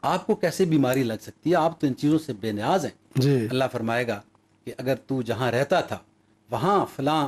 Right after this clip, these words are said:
Speaker 1: गली के अंदर, फलां मोहल्ले के अंदर,
Speaker 2: जी।
Speaker 1: फलां घर में चला जाता,
Speaker 2: जी।
Speaker 1: जहाँ कई कई दिन चूल्हा नहीं जलता था, तो वहाँ मुझे पा लेता, खाना लेके जाता,
Speaker 2: जी।
Speaker 1: मेरे बंदे के पास खाना लेके जाता।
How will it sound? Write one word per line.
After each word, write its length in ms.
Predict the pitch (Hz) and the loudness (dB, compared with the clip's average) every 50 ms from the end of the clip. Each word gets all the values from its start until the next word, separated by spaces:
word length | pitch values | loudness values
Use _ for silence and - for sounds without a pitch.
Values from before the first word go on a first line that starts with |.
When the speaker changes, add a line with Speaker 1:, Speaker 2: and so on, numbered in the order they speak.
| - - 123 | -4 -10 -6
Speaker 1:
गली 300 | 113 127 135 143 151 147 | -2 2 4 4 4 4
के 120 | 151 - 123 | 4 2 -2
अंदर, 220 | 120 120 120 117 | 0 0 0 -2
फलां 320 | 101 - - 123 131 139 | -2 -6 -6 -2 -2 0
मोहल्ले 340 | 123 113 107 98 117 123 139 131 | 0 -2 -2 -2 -2 -2 -2 -2
के 120 | - 117 | -4 -6
अंदर, 240 | 110 107 107 110 104 - _ _ _ 147 | -4 -2 -2 -2 -2 -4 _ _ _ 2
Speaker 2:
जी। 240 | 139 139 135 123 113 | 2 4 4 2 2
Speaker 1:
फलां 260 | 143 160 185 208 208 | 2 2 2 2 2
घर 200 | - 117 131 143 | 0 0 0 2
में 120 | 151 160 147 | 2 2 2
चला 240 | - 135 127 135 131 | 2 0 0 2 2
जाता, 360 | 120 117 107 - 107 95 - _ _ _ - | 0 0 -2 -2 -6 -10 -10 _ _ _ 0
Speaker 2:
जी। 140 | 147 147 147 | 2 4 4
Speaker 1:
जहाँ 300 | 135 123 127 151 151 - - | 4 2 2 0 -2 -2 0
कई 140 | 180 190 208 | 0 0 0
कई 220 | - - 180 151 | 2 2 2 2
दिन 240 | 127 113 151 160 151 - | 2 2 2 2 2 2
चूल्हा 320 | - 151 160 175 180 165 | 2 2 2 4 4 4
नहीं 140 | 147 135 120 | 4 2 2
जलता 300 | 113 117 104 - 120 113 | 0 -2 -2 0 -2 -2
था, 180 | - - 95 - - _ _ _ _ _ _ | -2 -4 -10 -16 -18 _ _ _ _ _ _
तो 60 | - 113 | -12 -8
वहाँ 260 | 104 110 107 127 123 | -6 -4 -2 -2 -2
मुझे 280 | 110 113 123 110 131 123 | 0 0 0 0 0 0
पा 200 | - 110 98 95 | 0 -2 -6 -6
लेता, 280 | 90 92 90 - - - - | -6 -8 -12 -14 -20 -20 -10
खाना 240 | - 120 120 - 117 | -4 -2 0 0 0
लेके 280 | 110 104 101 - - | 0 -2 -4 -8 -10
जाता, 300 | 95 92 92 90 - - - | -12 -12 -12 -14 -14 -4 0
Speaker 2:
जी। 420 | 175 131 127 135 120 117 110 107 110 | 2 2 4 4 4 2 2 0 0
Speaker 1:
मेरे 180 | 123 127 123 120 | 0 0 -2 0
बंदे 280 | 110 117 120 120 123 127 | -2 -2 -2 -2 -2 -2
के 120 | 104 110 | -4 -6
पास 280 | - - 107 98 - - - | -8 -6 -6 -6 -8 -10 -8
खाना 200 | 104 107 113 107 | -6 -4 -4 -4
लेके 240 | 98 92 - - 95 | -6 -8 -12 -16 -18
जाता। 300 | 92 90 87 _ - | -18 -20 -20 _ -20